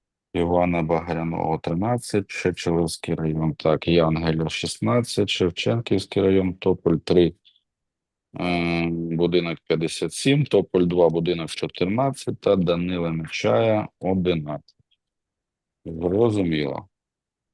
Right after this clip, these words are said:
Так, колеги, щодо рішень виконкому, це все.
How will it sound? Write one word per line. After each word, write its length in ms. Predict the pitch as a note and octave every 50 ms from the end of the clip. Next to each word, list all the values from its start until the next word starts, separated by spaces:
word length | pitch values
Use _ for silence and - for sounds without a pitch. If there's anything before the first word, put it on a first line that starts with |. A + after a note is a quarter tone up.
| _ _ _ _ _ _ _ _ _ _ _ _ _ _ _ _ _ _ _ _ _ _ _
Так, 280 | D3+ D3 A#2+ G2 - -
колеги, 400 | - C#3 C#3+ C#3+ B2+ G#2 A2+ A2
щодо 340 | - - D#3 D#3 C3+ D#3+ D#3
рішень 300 | D#3+ C#3+ - D#3 C#3 C3+
виконкому, 1000 | C#3 C#3+ - - C#3+ C#3+ C3+ - - _ C3+ C3 A#2+ G#2+ G2+ G2 F#2 F2+ F2+ E2+
це 540 | - - - - A#2 A2+ A2 G#2 G2 F#2 F2+ F2+
все. 680 | - - - - - A#2 G#2 G#2 G#2 A2 B2+ C#3+